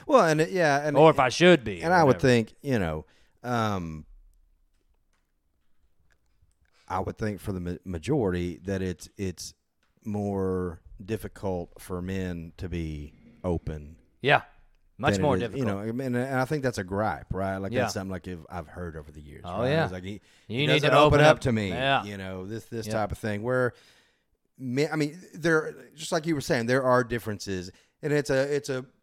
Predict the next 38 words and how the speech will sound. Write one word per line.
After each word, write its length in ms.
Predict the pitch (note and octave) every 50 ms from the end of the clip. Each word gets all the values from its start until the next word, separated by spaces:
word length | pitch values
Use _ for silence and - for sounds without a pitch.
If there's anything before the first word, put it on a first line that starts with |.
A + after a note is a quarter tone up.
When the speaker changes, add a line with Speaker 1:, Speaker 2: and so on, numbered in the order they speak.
| _ _ -
Speaker 1:
broad 340 | C#3+ C#3+ D3 C#3 B2+ A#2+ A2
generalization, 800 | B2 B2+ A#2 A2 G2+ G2+ G2+ G2 B2+ E3 D#3 - - G#2 G#2+
but, 200 | A2 B2+ B2 B2
but 120 | C3 C3+ B2
it's 100 | A#2 -
fairly, 320 | - D#3+ D3+ C3+ B2 C3
a-, 220 | C3+ C#3 C3 C3 B2+
I 60 | C3+
mean, 260 | C3+ C3 B2+ C3 C#3+ D#3+
you 120 | D3+ B2+
know, 80 | G#2+ G2+
there's, 280 | G#2 A#2 A2+ A2+ - _ _ _ _ _ _ _
there's 320 | A#2 A2+ C3+ C3 C3 A#2+ -
exceptions 640 | - C3 - - - D3 B2+ - - B2+ A#2 G#2 A2+
in 100 | A2+ A2+
every 240 | G#2 G2 F2+ F2+
case, 480 | E2+ - A2 G#2 F#2 E2 D#2+ D2+ - -
right? 300 | G2+ G2+ G2+ F#2+ F#2 F#2
Speaker 2:
Sure, 180 | F3+ E3+ E3+ D#3
Speaker 1:
But, 220 | E3+ D#3+ C3+ G2+ F#2
Speaker 2:
sure. 280 | C3+ D#3 D#3 A2+ F2 _ -
Speaker 1:
but 400 | C#3 D#3 B2+ F2+ D2 - - - - - _ _ - - _ _ _ _ _ _ _ _ _ _ _ _ _ _ _ _ _ _ _ _ _ _ _ _
for 140 | - - D3+
the 80 | C3+
most 300 | B2+ B2+ B2+ A#2 G#2+ -
part, 420 | - C#3 B2+ G#2 F2+ E2 D#2 C#2 - _ _ _ _ _ _ _ -
men 460 | B2 B2 A#2+ A2+ G2+ F#2+ F2+ F#2 E2+ _ _ _ _ _ _ _ -
aren't 240 | B2+ A#2 A2 G#2 -
that 220 | A2+ G2+ F#2+ F2+ -
open, 400 | F2+ F2+ E2+ D#2+ - - - - _ _ -
Speaker 2:
Right. 220 | A#2 C#3 C#3+ B2+
Speaker 1:
right? 360 | A2 G#2+ G#2 G2+ G2+ G2 G2+ - _ -
And 140 | A#2 A#2+ B2
that's 140 | B2 A#2 -
just, 300 | B2+ A#2+ - - _ _ _ _ _ _ _ _ -
uh, 100 | E2+ - _ _ _ -
that's, 220 | F#2 D#2+ - -
like, 120 | F#2+ E2+